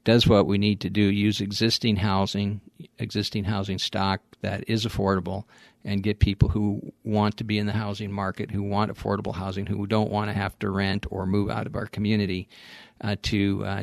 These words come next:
to get into that and become, uh, essentially permanent members of our community. So this is working really well in Napa County. I believe it would work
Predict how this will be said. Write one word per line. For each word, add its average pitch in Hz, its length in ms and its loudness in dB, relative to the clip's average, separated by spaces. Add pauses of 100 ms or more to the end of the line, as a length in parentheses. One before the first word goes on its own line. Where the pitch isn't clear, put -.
to 104 120 -6
get 104 220 0
into 107 300 0
that 95 260 -2 (180)
and 101 220 -6
become, 98 520 -4
uh, 101 140 -6 (160)
essentially - 380 -6
permanent 107 420 4
members 98 300 -2
of 104 80 -6
our 98 140 -4
community. 98 600 -4 (920)
So - 160 2
this 135 160 8
is 110 80 2
working 117 340 6
really 120 240 8
well 107 360 6
in 107 200 0
Napa 104 260 4
County. 120 380 2
I 98 60 2
believe 101 280 2
it 95 60 -2
would 95 220 -4
work 101 240 0